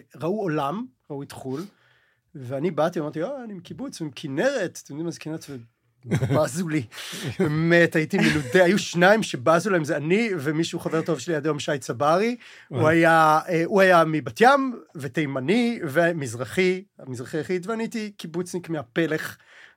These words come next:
Speaker 1: היחיד, וכאילו, והיינו מאוד אאוטסיידרים.
Speaker 2: אני הרגשתי דברים קצת דומים ב-, בחלק מה-, הייתי במודיעין, גם חטיבת מחקר כזה, הגעתי למין קורס כזה.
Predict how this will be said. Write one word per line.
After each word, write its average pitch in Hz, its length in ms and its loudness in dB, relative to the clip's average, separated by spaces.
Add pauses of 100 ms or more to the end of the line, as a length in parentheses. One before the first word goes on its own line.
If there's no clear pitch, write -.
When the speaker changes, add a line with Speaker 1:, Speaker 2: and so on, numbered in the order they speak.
Speaker 1:
היחיד, 165 460 -2 (160)
וכאילו, 135 840 -6 (760)
והיינו 135 340 -6
מאוד 165 260 -4
אאוטסיידרים. 131 600 -8 (600)
Speaker 2:
אני 139 380 2
הרגשתי 139 360 -2
דברים 120 260 -6
קצת 127 180 -6
דומים 123 320 -4
ב-, 101 180 -8 (520)
בחלק 117 340 -6
מה-, 107 300 -4
הייתי 107 180 -8
במודיעין, 127 680 2
גם 156 160 2 (100)
חטיבת 120 420 -4
מחקר 180 440 -2
כזה, 190 300 2
הגעתי 143 300 -2
למין 127 240 -2
קורס 180 280 -4
כזה. 214 360 0